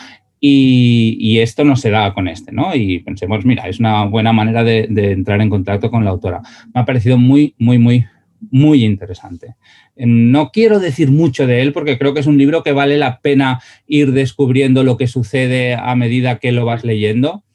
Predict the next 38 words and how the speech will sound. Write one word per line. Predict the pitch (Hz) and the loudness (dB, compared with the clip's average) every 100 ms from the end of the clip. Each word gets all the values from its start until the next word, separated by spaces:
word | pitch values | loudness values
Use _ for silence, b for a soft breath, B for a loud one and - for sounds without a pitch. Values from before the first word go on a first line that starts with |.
| b b b - | b b b -6
pero | 139 | -2
digamos | 135 139 160 - | 0 0 -4 -6
que | |
es | 147 | -4
un | 151 | -2
libro | 147 139 | 0 -2
escrito | 120 143 135 | -4 -4 -2
en | 127 | -2
primera | 113 117 135 151 | -2 0 0 -2
persona | 139 123 165 165 185 269 _ b b - | -6 -6 -6 -4 -4 -8 _ b b -10
a | 127 | -6
través | 127 135 156 | -4 -4 -4
de | 165 | -6
una | 165 160 | -6 -8
especie | 147 - 147 147 139 | -8 -8 -6 -4 -2
de | 143 | -2
diario | 135 156 165 156 165 196 208 127 | -2 -2 -2 -2 -4 -4 -6 -6
de | 117 135 | -2 0
un | 143 147 | 0 -2
personaje | 131 135 - 143 160 131 165 170 180 - | -4 -6 -6 -6 -4 -6 -6 -8 -8 -8
que | |
está | 127 - 143 | -8 -6 -2
en | 143 | 0
una | 151 156 | -2 -4
especie | 143 - 143 151 147 | -10 -8 -8 -4 -2
de | 139 | -2
casa | 135 143 - 151 147 b b b b b _ | -6 -8 -4 -4 -6 b b b b b _
interminable | 170 170 135 156 151 147 151 151 156 160 165 _ _ - | -8 -4 -2 0 2 2 2 0 0 -2 -6 _ _ -6
que | 143 | -2
tiene | 143 131 | 0 2
un | 120 | 2
mar | 107 | 0
dentro, | - - - - _ | -4 -8 -14 -18 _
por | - - | -18 -14
decirlo | 98 92 | -12 -12
así. | - - _ | -12 -16 _
Y | 156 | -4
hay | 156 165 | -2 -4